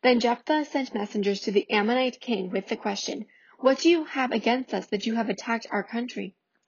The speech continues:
The king of the Ammonites answered Jephthah's messengers, "When Israel came up out of Egypt,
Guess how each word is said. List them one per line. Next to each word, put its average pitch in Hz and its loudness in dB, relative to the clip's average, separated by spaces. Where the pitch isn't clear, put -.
The 254 6
king 233 4
of 233 0
the - 0
Ammonites 226 2
answered 214 0
Jephthah's 190 -4
messengers, 202 -6
"When 277 4
Israel 294 4
came 247 0
up - 2
out 220 4
of 254 -2
Egypt, - -4